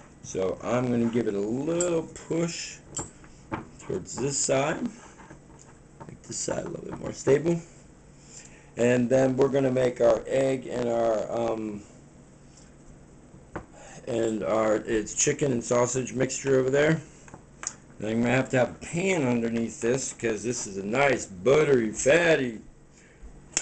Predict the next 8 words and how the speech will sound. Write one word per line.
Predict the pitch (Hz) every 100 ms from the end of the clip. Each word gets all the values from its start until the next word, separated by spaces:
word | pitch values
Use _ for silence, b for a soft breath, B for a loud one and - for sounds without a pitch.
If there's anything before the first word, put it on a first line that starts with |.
| - -
dough, | 151 185 165 139 127 -
and | 117 120
this | 151 147
sucker | 147 127 135 - -
is | 131 113
gonna | 127 127 107 95
drip | 160 165 - _
fat | 165 190 -